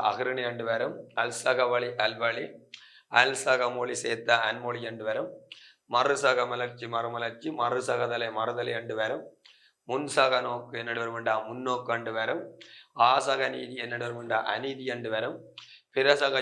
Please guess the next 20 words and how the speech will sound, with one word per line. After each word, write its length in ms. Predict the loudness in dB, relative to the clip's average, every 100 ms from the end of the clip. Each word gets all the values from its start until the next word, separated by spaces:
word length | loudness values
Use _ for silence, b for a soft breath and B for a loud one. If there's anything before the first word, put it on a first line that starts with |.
| 0
யோகம் 320 | -2 -2 -4 -4
பிரயோகம், 500 | -2 0 0 -2 -2
பிரசக 340 | 0 2 2 2 2
வாகம் 320 | 2 2 -2 -2
பிரவாகம், 540 | -2 2 2 2 -2 -8 -20 B B B 2 4
அவசகமதி 680 | 4 4 2 0 -2 -2 0
அவமதி, 360 | 0 -2 -2 0 0
அவசகமான 600 | 2 2 2 0 2 0 0
அவமானம். 440 | -2 -2 -4 -4 -10 _ _ _ _ _ _ -20 _ _ 2
அடுத்தது 340 | 2 2 -2 -4 -6
பின்னொட்டுக்கள் 720 | -6 -4 -2 -2 -4 -4 -2 -2
என்று 140 | -4 -6
சொல்லப்படுகிற 580 | -4 -6 -2 -2 0 -2
விடயம். 300 | -2 -4 -8 -18 _ _ _ _ _ _ _ b b b b _
பின்னொட்டுக்கள் 640 | -6 -2 -2 0 2 2 4
என்றா 180 | 4 4 2
என்னவா 320 | 0 2 4 4
இருக்கும் 300 | 0 -6 -12
என்றால் 400 | -4 4 4 4 -2 -16 _ _ _ _ _ _ _ _ -4
தமிழ்ல 500 | -2 0 0 -2